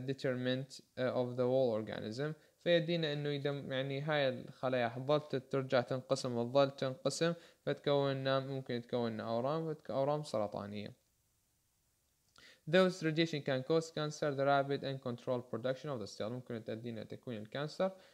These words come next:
اللي هو the rapid and controlled production of the cell، اللي هو تكوين الخلايا بصورة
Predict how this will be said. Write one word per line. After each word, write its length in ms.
اللي 240
هو 420
the 120
rapid 380
and 160
controlled 320
production 280
of 120
the 180
cell، 40
اللي 440
هو 180
تكوين 420
الخلايا 380
بصورة 520